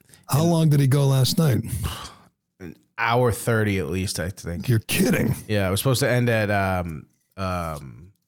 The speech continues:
Speaker 2: ten thirty, and w-, I walked outside at eleven forty. And
Speaker 1: Wow, you
Speaker 2: yeah.
Speaker 1: stayed up late.
Speaker 2: Yeah, it was a long, <laughs> it was a long night. But, uh, my fa-, one of my favorite thing was, uh, Ernie Bach Junior's son was there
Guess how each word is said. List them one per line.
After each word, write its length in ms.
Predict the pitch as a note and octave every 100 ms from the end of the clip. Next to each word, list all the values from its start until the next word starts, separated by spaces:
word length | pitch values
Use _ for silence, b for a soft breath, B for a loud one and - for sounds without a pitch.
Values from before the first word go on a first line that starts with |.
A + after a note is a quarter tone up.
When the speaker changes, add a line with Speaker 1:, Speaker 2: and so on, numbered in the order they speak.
| _
Speaker 2:
ten 220 | - B2+
thirty, 540 | A#2+ A#2+ A2+ G#2 F#2+ - -
and 380 | F#2+ F#2+ F#2 F2+ - -
w-, 180 | G2+ -
I 120 | G#2+
walked 360 | A2 A#2 A2+ G2
outside 460 | A2+ G#2+ A#2+ G#2+
at 80 | G2+
eleven 360 | G2 G2 F#2 F#2
forty. 480 | - F2+ E2+ F#2 _ _ _ _ _ _ _ _ _ _ _ - -
And 160 | E2+
Speaker 1:
Wow, 360 | G2+ A2+ A#2+ F#2
you 80 | G#2+
Speaker 2:
yeah. 60 |
Speaker 1:
stayed 240 | C#3+ - A2+
up 160 | - - _ _ -
late. 440 | - C3+ D3+ A#2+ - -
Speaker 2:
Yeah, 320 | A#2 A#2 G2
it 40 | G#2+
was 140 | G#2
a 40 |
long, 220 | G#2+ G#2+ D#3+
<laughs> 320 | B2+ F#3 F#3+
it 60 |
was 140 | B2 C3
a 60 |
long 320 | A#2 A#2+ A#2 A2
night. 260 | G2+ G2+ - b b b b _
But, 140 | A2 G#2+
uh, 180 | G2+ F2
my 140 | A2+
fa-, 200 | - C3+
one 120 | B2+
of 20 |
my 80 | C3+
favorite 300 | C3 C3 A#2+
thing 160 | B2 A2+
was, 180 | G#2 G#2+
uh, 240 | G2 F#2 -
Ernie 180 | A2+
Bach 260 | A#2 A#2 G#2
Junior's 440 | - A2+ G#2 F#2+
son 260 | - G#2+ G#2
was 180 | G2 E2+
there 320 | F2 E2 F#2